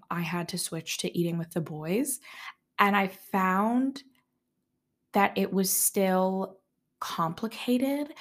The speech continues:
but it was a lot more simple in terms of, like, not having to mind those, like, pubescent politics, which is a whole separate podcast.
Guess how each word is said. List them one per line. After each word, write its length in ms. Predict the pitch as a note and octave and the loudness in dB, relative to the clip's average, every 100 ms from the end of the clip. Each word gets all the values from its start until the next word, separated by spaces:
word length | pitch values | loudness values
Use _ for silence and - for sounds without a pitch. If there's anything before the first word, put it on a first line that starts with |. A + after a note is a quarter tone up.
| - - - | -16 -14 -2
but 100 | G3 | 0
it 100 | F#3 | 2
was 160 | F#3 | 2
a 60 | F#3+ | 2
lot 460 | F3 E3+ E3 F3 F#3 | 0 0 0 0 2
more 260 | F3+ F3+ | 2 2
simple 640 | F3 - E3+ E3 F#3+ F#3 F3 | 0 -2 -2 -4 0 2 2
in 120 | E3+ | 0
terms 380 | - F3+ F3 F3+ | -2 0 0 -2
of, 100 | F3 | -2
like, 260 | E3 - | -4 0
not 360 | F#3 F#3 F3+ - | 4 4 4 0
having 560 | - G3 G3+ G#3 G3+ | 0 2 4 2 0
to 540 | G3+ - F#3+ F3 E3+ - _ | -4 -2 2 2 0 -6 _
mind 960 | F3 E3+ E3+ E3+ E3 E3+ F3 F3 F3 - - _ _ _ _ _ _ _ _ - | -2 0 0 0 -2 -2 2 2 2 -4 -14 _ _ _ _ _ _ _ _ 0
those, 300 | F#3+ F#3 F#3 | 4 4 0
like, 360 | F3+ F#3 - _ _ _ _ _ _ _ _ - | -2 -6 -12 _ _ _ _ _ _ _ _ -6
pubescent 880 | - - G#3+ F#3 E3 - F3+ F3+ - | -4 2 4 4 2 2 2 0 -4
politics, 880 | - D#3+ D#3 F#3 F#3 A#3+ B3 B3 G#3+ | -8 -4 0 0 2 4 4 2 0
which 160 | G3 | 2
is 100 | F#3+ | 2
a 120 | F#3 E3+ | 2 0
whole 440 | - E3+ D#3+ D#3+ | -2 -2 0 0
separate 460 | - D#3+ D3+ D#3 - | 0 -2 -2 -8 -6
podcast. 760 | D3+ D3+ - D#3+ - - - | -6 -6 -4 0 0 0 -4